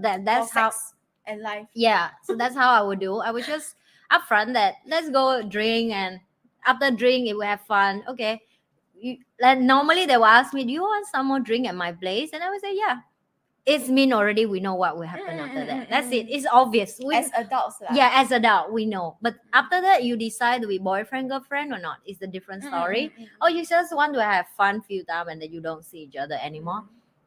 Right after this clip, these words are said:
Speaker 1: Or you want to spend more time with each other beside of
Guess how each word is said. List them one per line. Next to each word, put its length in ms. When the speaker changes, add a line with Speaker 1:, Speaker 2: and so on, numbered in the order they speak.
Speaker 1:
Or 80
you 140
want 260
to 80
spend 480
more 160
time 180
with 140
each 160
other 220
beside 420
of 140